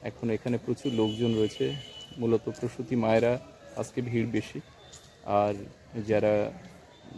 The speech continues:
তাদের হাজব্যান্ড যারা এসছেন তারা সকলে বাইরে বসে আছেন, ভেতরে তাদের, আহ, যাওয়া নিষেধ। আহ, সাধারণত মেয়েরা যদি সঙ্গে থাকে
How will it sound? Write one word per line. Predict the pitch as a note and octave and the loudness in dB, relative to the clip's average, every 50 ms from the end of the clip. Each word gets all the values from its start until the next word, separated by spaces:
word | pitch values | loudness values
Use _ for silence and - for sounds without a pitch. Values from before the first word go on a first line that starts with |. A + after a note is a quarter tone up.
| - - - - - - - | -16 -16 -16 -18 -20 -2 2
তাদের | A2+ G#2+ G#2 G#2+ A2 G#2 G#2 G#2 - G2+ A2 A#2+ A#2+ | 2 4 6 6 4 4 2 -2 -6 -8 -10 -4 -4
হাজব্যান্ড | A#2 G#2+ G#2 - A#2+ A#2 A2+ A2+ A2 A2 | -4 -4 -4 -2 0 0 2 0 0 2
যারা | A2+ A2 G#2+ A2 | 2 4 4 4
এসছেন | A2 A2 - - - - - A2+ G#2+ G#2 | 4 4 2 -2 -6 -6 -4 -2 -2 0
তারা | B2+ A2 G#2 G#2+ - | 0 0 0 0 -2
সকলে | - A2 - A2+ A2+ | -8 -8 -4 -4 -2
বাইরে | A2+ A2 G#2+ G#2+ A2 A2 | 2 4 4 4 4 2
বসে | G#2+ G#2+ A2 - - B2+ A2+ | 0 0 -2 0 2 2 2
আছেন, | G#2 - - A#2 B2+ C3+ - - - - - - - - - - - G#2+ | 2 2 -2 -6 -6 -6 -8 -16 -20 -20 -20 -20 -20 -20 -14 -12 -8 -4
ভেতরে | A#2 A2+ - - A#2 A#2 A2+ | -4 -2 -2 0 0 0 0
তাদের, | - A2 A2 A2+ A2+ A2 B2+ | 0 -2 0 2 0 0 0
আহ, | C3 - - - - - - - - - - A#2 - A2 - - A#2 A2+ A#2 A2+ | -4 -10 -18 -20 -20 -20 -20 -20 -20 -18 -16 -14 -12 -12 -10 -10 -10 -8 2 4
যাওয়া | A2+ G#2+ A2 A2+ | 8 8 8 8
নিষেধ। | A2+ A2 G#2+ - - - F#3 | 6 4 0 -2 -6 -6 -6
আহ, | - - - - - - - - - - - - - - - - - A2 - - - - - - - - - - - - - - - - | -10 -16 -20 -20 -20 -20 -20 -20 -20 -20 -20 -16 -14 -12 -10 -10 -10 -12 -14 -14 -16 -20 -20 -20 -20 -20 -20 -20 -20 -20 -20 -18 -4 -2
সাধারণত | - B2 A#2+ B2 B2+ B2 B2 A2+ - C3 B2+ A#2+ A#2+ A#2+ A#2 - - - - - - - - - - | 2 4 4 4 4 4 2 0 0 2 2 2 2 0 -4 -10 -16 -20 -20 -20 -20 -20 -20 -10 -2
মেয়েরা | B2+ A#2+ A#2+ A#2+ A#2+ A#2+ B2+ B2 A#2+ A#2+ | 2 4 6 6 8 8 8 8 8 6
যদি | A2+ A2+ A#2 A2+ A#2+ | 4 2 2 0 0
সঙ্গে | - - A#2 A2 A2+ A#2 | -2 -2 -2 -2 0 -2
থাকে | A2+ - B2 A#2+ - | -2 -4 -6 -8 -8